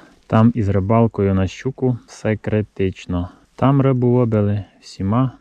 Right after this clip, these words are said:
методами, на жаль. Так, рухаюся водою, спеціально взяв чоботи, щоб не шугати рибу, не йти верхом, так як берег високий. Це теж важливо.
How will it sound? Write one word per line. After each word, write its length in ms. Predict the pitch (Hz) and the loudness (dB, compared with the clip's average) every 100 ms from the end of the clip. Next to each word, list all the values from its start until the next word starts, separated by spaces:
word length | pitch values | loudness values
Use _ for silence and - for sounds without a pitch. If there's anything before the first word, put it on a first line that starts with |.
| _ _ | _ _
методами, 640 | 98 90 - 90 90 92 90 - | -4 -4 -4 -4 -2 -4 -6 -4
на 180 | 101 98 | -2 0
жаль. 280 | 95 90 90 _ _ _ - - - - - - - - _ - | 0 -2 -6 _ _ _ -20 -20 -16 -16 -16 -20 -20 -20 _ -6
Так, 240 | 98 - | -6 -4
рухаюся 640 | 120 - 120 104 - 107 92 - _ _ - _ - | -6 -4 -4 -4 -4 -8 -8 -16 _ _ -20 _ -10
водою, 600 | 110 107 101 98 104 127 | -2 -2 0 0 0 -2
спеціально 560 | - - - 110 104 98 | -8 -18 -8 -4 -2 -2
взяв 260 | 98 101 95 | 0 -2 -2
чоботи, 520 | - 104 113 - 131 - _ _ _ _ _ - - - - | -6 -6 -6 -8 -12 -14 _ _ _ _ _ -20 -20 -20 -14
щоб 200 | - 104 | -8 -2
не 100 | 113 | 0
шугати 460 | 104 117 117 117 107 | 0 -2 0 0 0
рибу, 280 | 110 110 135 | 0 2 4
не 140 | 120 | 4
йти 220 | 107 120 | 2 0
верхом, 540 | 104 101 - 113 123 123 - | 0 -2 0 0 0 -2 -8
так 180 | 110 - | -8 -4
як 120 | 104 | -4
берег 320 | 101 110 104 101 | -2 0 -2 -4
високий. 600 | 101 - 98 - 131 139 _ _ _ _ _ _ _ _ _ _ _ | -8 -6 -10 -6 -8 -8 _ _ _ _ _ _ _ _ _ _ _
Це 120 | - | -8
теж 260 | - 104 95 | -4 -2 0
важливо. 600 | 95 92 101 113 139 | -2 -2 -2 -2 -2